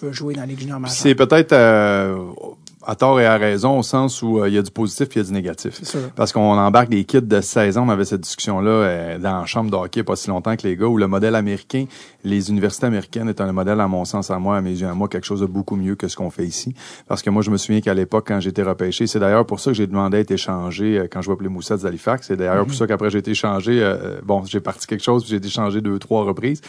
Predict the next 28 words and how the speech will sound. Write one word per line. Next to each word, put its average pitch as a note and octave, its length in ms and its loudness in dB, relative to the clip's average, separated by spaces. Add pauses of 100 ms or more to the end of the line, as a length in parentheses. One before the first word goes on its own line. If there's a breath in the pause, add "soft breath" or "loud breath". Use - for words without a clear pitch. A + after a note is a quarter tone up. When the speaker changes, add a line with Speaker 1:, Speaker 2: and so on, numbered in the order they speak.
(340 loud breath)
Speaker 2:
Mais G#2 100 2
moi, A2+ 160 4
quand A#2+ 120 4
j'avais G2+ 420 4
été G#2 200 0
repêché G2 340 -2
par G#2+ 120 2
les G2 80 0
Moussettes, G2 380 -2
on G#2+ 60 -2
m'avait F#2 300 -2
dit, G2 340 -4
euh, « F#2 160 0 (140)
Vous F2+ 80 -6
allez F#2+ 100 2
voyager G2 320 0
en G#2 80 2
avion. » F#2 260 -2
On G2 60 -6
est F#2 80 -2
la F#2 140 -2
seule A2+ 180 0
équipe A#2 240 2
à A2 60 4
l'extérieur, G2+ 540 0 (380 loud breath)
mais G2+ 60 0
on F#2+ 80 2
fait G#2+ 140 0